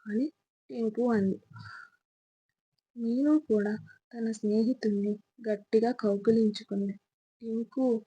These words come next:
నువ్వు నన్ను వెతుక్కుంటూ వచ్చినందుకు థాంక్స్. ఇక నుండి మనం ఎప్పుడూ విడిపోము" అంది. వారు మళ్ళీ సంతోషంగా తమ బెలూన్స్‌తో ఆడుకుంటూ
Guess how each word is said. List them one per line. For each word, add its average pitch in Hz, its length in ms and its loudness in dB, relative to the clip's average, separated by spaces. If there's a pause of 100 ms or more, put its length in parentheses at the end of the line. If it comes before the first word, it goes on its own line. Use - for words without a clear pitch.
(340)
నువ్వు 220 340 -2
నన్ను 233 300 2
వెతుక్కుంటూ 233 680 0
వచ్చినందుకు 233 760 2 (100)
థాంక్స్. 214 560 2 (440)
ఇక 226 160 -8
నుండి 226 600 2 (260)
మనం 220 420 0 (280)
ఎప్పుడూ 226 360 4
విడిపోము" 240 640 4 (240)
అంది. 208 300 -4 (880)
వారు 208 220 -2
మళ్ళీ 208 360 6
సంతోషంగా 214 760 4
తమ 226 500 -4
బెలూన్స్‌తో 220 540 6
ఆడుకుంటూ 208 680 2